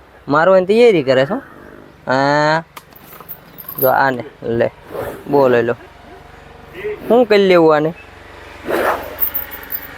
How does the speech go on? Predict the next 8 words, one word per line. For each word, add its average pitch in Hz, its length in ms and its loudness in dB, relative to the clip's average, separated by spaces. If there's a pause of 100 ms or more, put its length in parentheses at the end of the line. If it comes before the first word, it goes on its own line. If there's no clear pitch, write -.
(640)
લે, 143 120 0 (260)
લે, 139 80 0 (240)
લે. 139 80 -6 (3750)
તો 208 60 -4
મિત્રો 233 220 2
આવા 220 200 4
લક્ષણો 226 500 2
હીટના 202 640 2